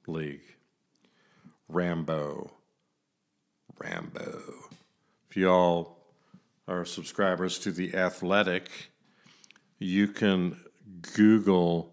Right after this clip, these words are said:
Rambo, Mike Diaz, Pittsburgh Pirates, and see Rambo back in the eighties when he hit in front of Barry Bonds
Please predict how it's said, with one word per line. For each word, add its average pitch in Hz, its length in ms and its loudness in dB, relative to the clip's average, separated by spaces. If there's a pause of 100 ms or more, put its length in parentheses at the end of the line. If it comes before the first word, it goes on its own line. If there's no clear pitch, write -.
(600)
Rambo, 85 920 0
Mike 90 340 0
Diaz, 85 640 0
Pittsburgh - 480 -8
Pirates, 180 320 8
and 170 160 4
see 185 380 2
Rambo 107 720 6
back 98 400 2
in 92 160 0
the 85 260 -2 (420)
eighties 101 540 0
when 90 140 -2
he 85 80 0
hit 90 180 0
in 87 140 -2
front 90 200 -2
of 82 80 -4
Barry 90 260 4
Bonds 87 560 -2